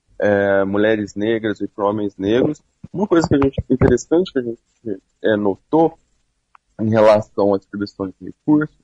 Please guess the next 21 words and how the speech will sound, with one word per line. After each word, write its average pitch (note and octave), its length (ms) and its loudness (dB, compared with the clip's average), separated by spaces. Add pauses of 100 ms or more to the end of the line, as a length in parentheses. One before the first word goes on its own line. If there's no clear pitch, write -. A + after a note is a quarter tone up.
(500)
é A#2+ 140 2
que A#2+ 1160 2
a A2+ 100 0
mulher B2 520 0
negra C3 500 -2
recebe A#2+ 540 -2
uma C3 280 -4 (140)
quantidade B2 800 -2 (480)
muito, D#3+ 520 -2
mas - 220 -6
muito B2 280 -10 (140)
menor B2 460 2
do - 60 -20
que, - 160 -20 (100)
por C3 100 -4
exemplo, A#2+ 560 -6
o, A#2+ 800 2
o A#2 120 -2
homem A#2+ 340 2
branco, A2 320 0 (360)
tá? G2 220 0